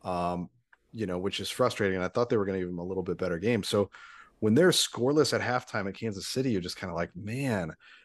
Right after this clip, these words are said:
I hope that magic didn't get drained from what was, you know, what was happening in the first exhibitions in the first two games of this season." Um, the, you know, they only outshot Kansas City. They created a couple opportunities. They actually did have a header.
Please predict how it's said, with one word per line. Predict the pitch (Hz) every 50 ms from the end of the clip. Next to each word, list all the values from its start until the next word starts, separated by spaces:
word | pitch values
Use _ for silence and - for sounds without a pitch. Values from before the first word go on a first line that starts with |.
| _ _ -
I | -
hope | 127 - 170 196 190
that | - 117 98 87
magic | 87 90 101 120 139 - 117 90 -
didn't | 104 95 95 95
get | 90 92 87 -
drained | - - 104 131 135 104 90 -
from | - 90 92
what | 92 98 92 80
was, | 98 92 - - - -
you | 120 107 101 95
know, | 92 87
what | 90 87 85
was | 92 90
happening | - 107 104 104 - 92 87
in | 85
the | 85 -
first | - 95 92 90 - - - - - - - - - - _ _ _ _ _ -
exhibitions | 117 - - - 95 95 107 101 - 117 110 92
in | 92
the | 92
first | - - 104 95 - -
two | - - 151
games | 131 107 92 80 78
of | 87
this | 82 82 -
season." | - 95 90 87 87 92 90 90 90 - - - - - - _ _ _ - -
Um, | 98 95 92 92 92 92 92 95 85 - _ _ _ _ _ _ _ -
the, | 117 110 123 123
you | 113 113 113
know, | 110 104
they | 113 117
only | 127 147 147 139 127
outshot | 120 117 117 - - 127 120 117 113
Kansas | - - 131 127 113 107 107 -
City. | - - 113 117 120
They | 113 110 101
created | - - - 107 117 139 143 143
a | 127
couple | 113 - - - 165 - - 151 139
opportunities. | 120 - 120 113 - - 143 143 123 117 107 95
They | 110 123 127
actually | 143 170 156 - 143 120
did | - - 127 131 127 120 110 110 - _ _ _ _ _ _ -
have | - 110 98
a | 98
header. | - - - 135 139 127 107 98 98 95 -